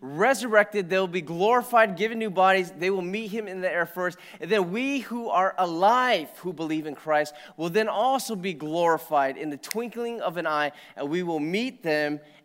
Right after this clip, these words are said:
and Christ in the air as well. And according to the pre-tribulation view of the rapture, which means that the rapture will happen pre or before the seven-year tribulation, the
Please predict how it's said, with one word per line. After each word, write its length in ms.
and 240
Christ 680
in 220
the 180
air 240
as 220
well. 400
And 80
according 340
to 120
the 120
pre-tribulation 1200
view 160
of 80
the 80
rapture, 480
which 240
means 320
that 120
the 140
rapture 420
will 140
happen 480
pre 440
or 180
before 800
the 100
seven-year 600
tribulation, 960
the 380